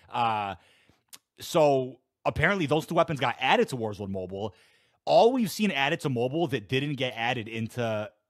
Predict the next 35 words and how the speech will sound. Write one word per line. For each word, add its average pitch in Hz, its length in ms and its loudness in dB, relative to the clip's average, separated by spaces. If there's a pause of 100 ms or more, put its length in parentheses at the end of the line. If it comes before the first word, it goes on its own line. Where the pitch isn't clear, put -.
M 123 140 -4
W 123 220 -2
two 131 100 -6
and 110 120 -4
Warzone 165 480 -2 (280)
are 117 80 -4
bundles, 107 640 2
right? 107 240 -4
There's 113 140 -4
exclusive 156 340 -8
bundles 143 320 2
in 120 60 -2
mobile 107 540 -4
that 110 280 -4 (300)
have 151 320 2
not 139 200 0
come 117 160 -4
out 98 260 -8 (220)
inside 113 360 -6
of 107 60 -10
M 107 100 -6
W 107 180 -8
two 98 200 -12
'cause 98 120 -14
they're 107 80 -10
not 123 180 -6
going 90 220 -12
to. 101 140 -12
There's 98 140 -12
exclusive 107 440 -8
ones 98 220 -8
they've 101 120 -10
come 101 160 -8
out 90 160 -12
with. 113 240 -8